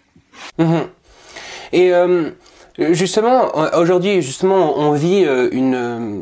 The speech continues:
bah, par exemple, la guerre en Ukraine, euh, en ce moment, euh, enfin, au moment où, en tout cas, on enregistre ce podcast, il y a aussi, euh, de grandes questions vis-à-vis des enjeux environnementaux ou, euh, ce genre de choses. Est-ce que,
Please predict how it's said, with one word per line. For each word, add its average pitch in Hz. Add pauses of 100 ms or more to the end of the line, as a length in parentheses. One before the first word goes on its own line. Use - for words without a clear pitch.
(140)
bah, 127
par 151
exemple, 170
la 123
guerre 151
en 135
Ukraine, 156
euh, 120
en 131
ce -
moment, 170 (420)
euh, 120
enfin, 139
au 135
moment 139
où, -
en 127
tout 135
cas, 151
on 127
enregistre 131
ce 131
podcast, 180 (300)
il 139
y -
a 135
aussi, 151
euh, 139
de 135
grandes 180
questions 185
vis-à-vis 135
des 131
enjeux 131
environnementaux 131 (320)
ou, 143
euh, 131
ce 139
genre 180
de 156
choses. 170 (420)
Est-ce -
que, 247